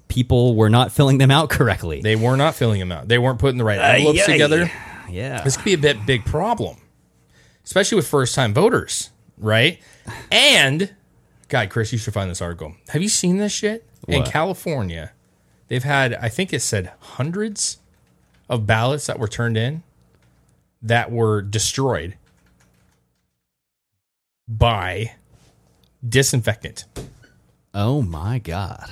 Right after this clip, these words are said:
Speaker 1: Like, uh,
Speaker 2: Like, people got it.
Speaker 1: the, the
Speaker 2: Can you guess what party this came from?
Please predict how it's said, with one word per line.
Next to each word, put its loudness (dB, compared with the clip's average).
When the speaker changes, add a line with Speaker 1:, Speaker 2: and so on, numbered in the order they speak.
Speaker 1:
Like, 2
uh, 6
Speaker 2:
Like, 4
people 0
got 0
it. -6
Speaker 1:
the, 0
the 2
Speaker 2:
Can 6
you 4
guess 2
what -2
party 0
this -2
came 0
from? -4